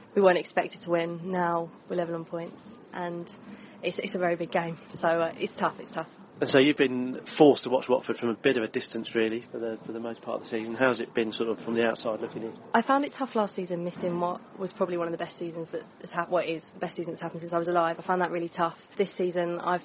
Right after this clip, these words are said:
Speaker 1: suffered a lot of criticism here, probably worse because our scouts have been going there week in, week out and telling me how bad <laughs> Watford have been,
Speaker 2: <laughs>
Speaker 1: and I've had no defence. <laughs>
Speaker 2: A bit like
Speaker 1: Um,
Speaker 2: Watford.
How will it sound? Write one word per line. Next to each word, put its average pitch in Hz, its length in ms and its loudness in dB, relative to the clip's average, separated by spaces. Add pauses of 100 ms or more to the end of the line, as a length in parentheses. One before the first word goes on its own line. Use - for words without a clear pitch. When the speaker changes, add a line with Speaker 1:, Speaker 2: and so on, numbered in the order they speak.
Speaker 1:
suffered 180 160 -6
a 175 40 -2
lot 175 100 2
of - 60 -8
criticism 196 380 -4
here, 180 360 -2
probably 202 180 0
worse 180 260 2
because - 220 -8
our 170 140 0
scouts - 340 -6
have - 140 -16
been 175 100 -6
going 165 200 -4
there 160 100 -8
week 160 240 -8
in, 165 80 -6
week 160 180 -6
out 156 220 0 (360)
and 170 120 -8
telling 170 180 -4
me 170 60 -6
how 165 160 -4
bad 175 280 2
<laughs> 170 40 -10
Watford - 260 -4
have 190 140 -6
been, 190 280 4 (220)
Speaker 2:
<laughs> 147 180 -2
Speaker 1:
and 196 120 8
I've 240 120 6
had 247 160 2
no 262 200 2
defence. 247 400 2 (120)
<laughs> - 120 -8
Speaker 2:
A 392 600 6
bit - 680 2
like - 40 6
Speaker 1:
Um, 123 120 8
Speaker 2:
Watford. - 260 -2